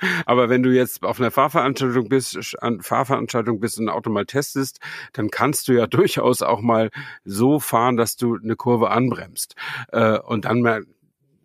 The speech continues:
damit ist ja noch nicht gemeint, dass du sie anbremst wie ein Formel-eins-Fahrer. Ähm,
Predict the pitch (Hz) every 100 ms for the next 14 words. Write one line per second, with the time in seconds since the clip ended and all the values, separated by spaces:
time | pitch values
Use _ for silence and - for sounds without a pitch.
0 | _ - 120 120 131 143 127 113 127 143
1 | - 139 120 120 120 117 - 110 104 117
2 | 110 110 - 110 101 113 104 95 113 107
3 | - 82 90 85 - 160 165 139 - 113
4 | 107 107 107 104